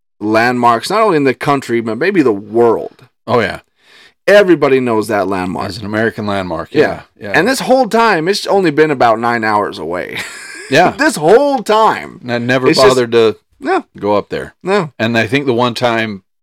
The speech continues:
Speaker 2: some of our family did, we weren't involved. We
Speaker 1: No,
Speaker 2: didn't.
Speaker 1: I was in summer school. I couldn't go. <laughs>
Speaker 2: Yeah, and I was, I don't know, somewhere else.
Speaker 1: Yeah.
Speaker 2: <laughs> I wasn't invited.
Speaker 1: Yeah.
Speaker 2: It was after the M F B fallout,
Speaker 1: Yep,
Speaker 2: so
Speaker 1: yep.
Speaker 2: I wasn't <laughs> invited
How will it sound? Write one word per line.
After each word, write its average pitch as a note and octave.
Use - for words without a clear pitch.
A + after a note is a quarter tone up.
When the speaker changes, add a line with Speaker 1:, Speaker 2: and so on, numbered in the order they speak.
Speaker 2:
some D#3+
of A#2+
our A2+
family A2+
did, G2+
we G#2
weren't G2
involved. F#2
We B2
Speaker 1:
No, D3
Speaker 2:
didn't. B2+
Speaker 1:
I A#2+
was C3
in C3
summer A2
school. G#2
I F#2+
couldn't -
go. C#2
<laughs> -
Speaker 2:
Yeah, E2
and G2
I G2+
was, -
I G#2
don't F2
know, D#2+
somewhere F2+
else. C2+
Speaker 1:
Yeah. -
Speaker 2:
<laughs> -
I F3
wasn't A#2+
invited. A2
Speaker 1:
Yeah. A2+
Speaker 2:
It B2
was C#3
after D3
the A#2
M B2
F A#2
B A#2+
fallout, A2+
Speaker 1:
Yep, A2+
Speaker 2:
so A2+
Speaker 1:
yep. G2
Speaker 2:
I A2+
wasn't A2+
<laughs> G2+
invited G#2+